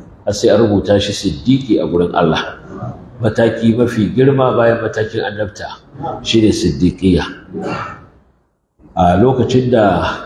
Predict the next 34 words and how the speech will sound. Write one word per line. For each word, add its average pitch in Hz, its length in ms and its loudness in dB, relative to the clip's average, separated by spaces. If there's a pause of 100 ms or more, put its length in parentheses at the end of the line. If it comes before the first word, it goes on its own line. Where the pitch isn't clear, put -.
Ka'ab 113 480 0
ibn 117 240 -4
Malik 117 480 0 (640)
<clears throat> - 760 -10
ya 110 140 6
zauna 113 720 2
bai 90 100 -2
bi 95 120 -2
Annabi 95 360 -4
sallallahu 101 540 -2 (100)
alaihi 95 160 -6
wasallam 95 320 -4
yakin 95 320 -2
Tabuka 92 480 -2
ba, 85 160 0 (920)
kuma 104 260 4 (720)
aka 113 260 0
zo 104 160 2
ana 107 320 0
kawo 113 320 4
wa - 80 2
Annabi 95 240 -4
sallallahu 101 320 -2
alaihi 98 80 -8
wasallam 101 320 -2
uzurruka 107 680 2 (1300)
na 110 120 4
ƙarya, 110 360 4 (280)
munafikai 92 440 -4
suka - 280 -12
kawo 110 240 2
wa - 120 2
Annabi 101 200 -4
uzurruka 104 500 0